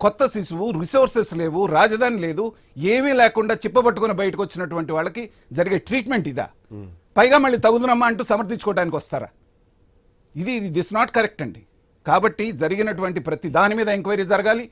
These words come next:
Speaker 1: తప్పు ఎక్కడ జరిగింది, వచ్చిన డబ్బులు ఎక్కడికి పోయినాయి, చేసిన లక్షలాది కోట్ల రూపాయల అప్పులు ఎక్కడికి పోయినాయి, వీటన్నిటి మీద థరో ఎంక్వైరీ జరిగి ఎవరైతే దోషులు ఉన్నారో
Speaker 2: బీజేపీ.
Speaker 1: వాళ్ళని ప్రజాకోర్టులో నిలబెట్టాల్సిందేనండి.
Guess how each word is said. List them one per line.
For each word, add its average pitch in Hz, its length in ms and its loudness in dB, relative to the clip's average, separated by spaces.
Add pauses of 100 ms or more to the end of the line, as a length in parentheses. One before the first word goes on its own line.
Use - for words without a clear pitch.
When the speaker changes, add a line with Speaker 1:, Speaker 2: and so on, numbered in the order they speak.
(460)
Speaker 1:
తప్పు 208 240 4
ఎక్కడ 220 220 2
జరిగింది, 220 320 -2 (120)
వచ్చిన 190 220 0 (100)
డబ్బులు 190 240 4
ఎక్కడికి 214 260 2
పోయినాయి, 214 320 0
చేసిన 208 220 -2 (120)
లక్షలాది 233 480 2
కోట్ల 202 240 0
రూపాయల 180 260 0
అప్పులు 240 220 -2
ఎక్కడికి 208 260 0
పోయినాయి, 233 220 -2 (420)
వీటన్నిటి 220 420 2
మీద 240 100 2 (120)
థరో 214 160 2 (100)
ఎంక్వైరీ 190 380 -4
జరిగి 180 220 -4 (480)
ఎవరైతే 240 320 8 (100)
దోషులు 220 260 2
ఉన్నారో 202 180 2
Speaker 2:
బీజేపీ. 196 120 4
Speaker 1:
వాళ్ళని 190 220 0
ప్రజాకోర్టులో 214 600 2
నిలబెట్టాల్సిందేనండి. 127 760 -6